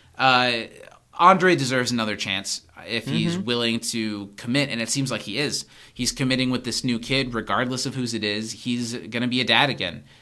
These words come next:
Speaker 1: and he's
Speaker 2: Yeah.
Speaker 1: gonna take care, and he's gonna be there for his children. We get the little aside about,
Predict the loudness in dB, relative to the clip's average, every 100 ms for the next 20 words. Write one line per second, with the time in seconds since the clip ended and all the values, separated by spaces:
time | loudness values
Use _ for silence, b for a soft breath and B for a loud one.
0 | b -2 4 4 4 0 -4 -4 0 2
1 | 2 0 -2 -4 -4 -2 0 0 -2 -4
2 | -6 -6 -4 -6 -6 -10 b b b 2
3 | 2 2 2 4 4 4 2 0 0 2
4 | 4 4 2 4 6 6 2